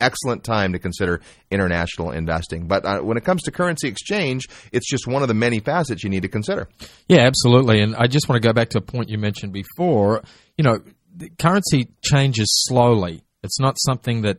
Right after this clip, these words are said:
Speaker 2: you don't lose fifty cents of your dollar overnight. And so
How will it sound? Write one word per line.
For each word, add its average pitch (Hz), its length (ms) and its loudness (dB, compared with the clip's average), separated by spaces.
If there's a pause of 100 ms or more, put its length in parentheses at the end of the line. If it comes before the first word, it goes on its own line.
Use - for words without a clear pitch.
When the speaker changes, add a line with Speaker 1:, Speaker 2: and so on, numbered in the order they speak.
(160)
Speaker 2:
you 113 380 -10
don't 127 180 0
lose 120 400 4 (580)
fifty 131 260 0
cents 120 320 -2
of 101 100 -6
your 101 100 -2
dollar 104 360 2
overnight. 95 560 -2 (100)
And 101 140 -10
so 107 480 4